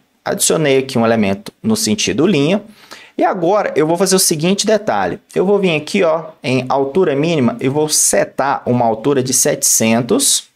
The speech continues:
Veja só, ocupou bastante espaço. No sentido linha aqui, né, eu vou fazer o seguinte, eu vou distribuir os elementos pelos cantos e todos ao centro. Então, eles vão ficar aqui no centro.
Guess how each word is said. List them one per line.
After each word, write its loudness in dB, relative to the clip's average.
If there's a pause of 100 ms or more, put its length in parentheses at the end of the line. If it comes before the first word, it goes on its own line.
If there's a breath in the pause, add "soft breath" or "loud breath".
Veja -2
só, 0
ocupou -2
bastante 0
espaço. -4 (720 loud breath)
No -2
sentido 2
linha 2
aqui, 0
né, -2 (340 loud breath)
eu 0
vou 0
fazer 0
o 4
seguinte, 0
eu 2
vou 2
distribuir 0
os 2
elementos 2 (280)
pelos 0
cantos -2 (320 soft breath)
e 0
todos 0 (100)
ao 0
centro. -2
Então, 0
eles 0
vão 2
ficar -6
aqui -4
no -2
centro. -4